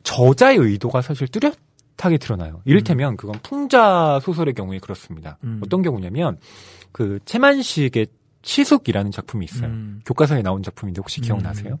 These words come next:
Speaker 2: 채만식 기억나는데요.
Speaker 1: 음, 채만-, 태평천하 뭐 이런 작품
Speaker 2: 음,
Speaker 1: 쓰는
Speaker 2: 음,
Speaker 1: 작가잖아요.
Speaker 2: 음.
Speaker 1: 왜 국어 교과서에서는
Speaker 2: 나오죠.
Speaker 1: 풍자하면 채만식,
Speaker 2: 음.
Speaker 1: 해학하면 김유정 뭐 이런 식으로 막
Speaker 2: 음.
Speaker 1: 우리 외웠던, 어, 기억이 나는데
Speaker 2: 음.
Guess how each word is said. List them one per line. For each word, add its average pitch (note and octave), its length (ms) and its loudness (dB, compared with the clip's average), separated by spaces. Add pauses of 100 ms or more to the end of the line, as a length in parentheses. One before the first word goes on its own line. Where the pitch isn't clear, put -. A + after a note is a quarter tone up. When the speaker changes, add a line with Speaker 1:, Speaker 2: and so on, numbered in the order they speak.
(140)
Speaker 2:
채만식 F#3 540 4
기억나는데요. G2 640 -2
Speaker 1:
음, F#2+ 180 -6
채만-, E3+ 220 -2 (100)
태평천하 C#3+ 600 0
뭐 G#2+ 100 -2
이런 C3+ 140 4
작품 A#2+ 180 2
Speaker 2:
음, B2+ 80 6
Speaker 1:
쓰는 B2 220 0
Speaker 2:
음, - 20 -4
Speaker 1:
작가잖아요. G2+ 600 -2
Speaker 2:
음. F#2 40 -8 (480)
Speaker 1:
왜 G2+ 180 0 (720)
국어 D#3+ 220 6
교과서에서는 A2+ 680 2
Speaker 2:
나오죠. A2+ 160 2
Speaker 1:
풍자하면 A3+ 680 6
채만식, G#3 560 4
Speaker 2:
음. C3 80 -6
Speaker 1:
해학하면 G3 520 4
김유정 D3+ 520 4
뭐 B2+ 100 4
이런 E3+ 140 8
식으로 D3+ 280 6
막 B2 120 6
Speaker 2:
음. A#2+ 360 0
Speaker 1:
우리 C#3 160 6
외웠던, G#2 760 4 (440)
어, A2 240 -2
기억이 C#3+ 260 4
나는데 G#2+ 520 2
Speaker 2:
음. G2+ 60 -14